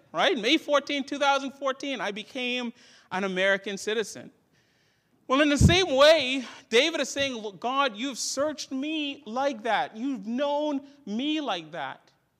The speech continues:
And now I get to become a citizen of heaven. You search me,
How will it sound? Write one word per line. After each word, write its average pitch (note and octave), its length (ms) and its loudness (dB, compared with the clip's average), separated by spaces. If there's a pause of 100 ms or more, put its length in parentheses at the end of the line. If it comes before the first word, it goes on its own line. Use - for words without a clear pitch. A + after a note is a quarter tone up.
(480)
And B3+ 260 0
now C#4+ 480 0
I B3 200 -4
get B3+ 260 -2
to B3+ 60 -8
become B3+ 440 -8
a B3 60 -6
citizen B3+ 580 -8
of A#3+ 80 -10
heaven. A#3+ 500 -6 (1700)
You D#4+ 520 2 (160)
search D#4 540 0
me, D4+ 460 -2